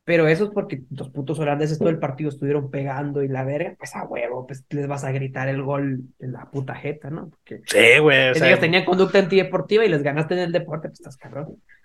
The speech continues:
Speaker 1: Es como que un güey te, te cuando va y el vato te escupe, por ejemplo, va, y te hace esa vaina antideportiva, y vos venís, le zapas tres goles, se los vas a ir a gritar en la cara porque
Speaker 2: Sí.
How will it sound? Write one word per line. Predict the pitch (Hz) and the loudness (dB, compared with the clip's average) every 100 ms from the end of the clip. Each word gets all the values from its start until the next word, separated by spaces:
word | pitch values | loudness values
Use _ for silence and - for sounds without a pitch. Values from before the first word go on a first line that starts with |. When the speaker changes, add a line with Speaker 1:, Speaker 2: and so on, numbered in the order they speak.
| _ _ _ _ | _ _ _ _
Speaker 1:
Es | 156 156 | -2 2
como | 202 185 | 2 2
que | 202 | 0
un | 190 | 4
güey | 208 208 | 4 4
te, | 196 180 160 156 | 0 0 -2 -4
te | 185 175 | -6 -2
cuando | 185 185 180 170 165 | -2 -2 -4 -2 0
va | 175 156 | -2 -2
y | 135 139 | -2 -2
el | 135 | -2
vato | 143 143 165 | -6 -6 -8
te | 147 | -6
escupe, | 135 - 180 160 156 - _ | -8 -6 -6 -6 -10 -14 _
por | 131 | -8
ejemplo, | 135 160 139 127 | -4 -6 -6 -8
va, | 139 139 | -8 -12
y | |
te | 131 143 | -8 -6
hace | 151 | -6
esa | 151 151 | -6 -8
vaina | 135 139 143 147 139 131 | -8 -6 -6 -6 -6 -6
antideportiva, | 127 135 135 135 135 156 151 - - _ - | -6 -6 -6 -6 -6 -4 -4 -6 -18 _ -2
y | |
vos | 151 160 | 0 2
venís, | 160 175 | 0 -2
le | 143 | -4
zapas | 139 131 147 | -6 -6 -6
tres | - 156 | -2 -2
goles, | 147 160 208 - | 0 0 -2 -6
se | - | -6
los | 135 135 | -4 -2
vas | 139 | -2
a | 139 | -2
ir | 139 | 0
a | 139 | -2
gritar | 131 127 139 | -4 -4 -4
en | 135 | -4
la | 120 | -8
cara | - 139 175 - | -8 -6 -6 -8
porque | - - | -16 -12
Speaker 2:
Sí. | - | -4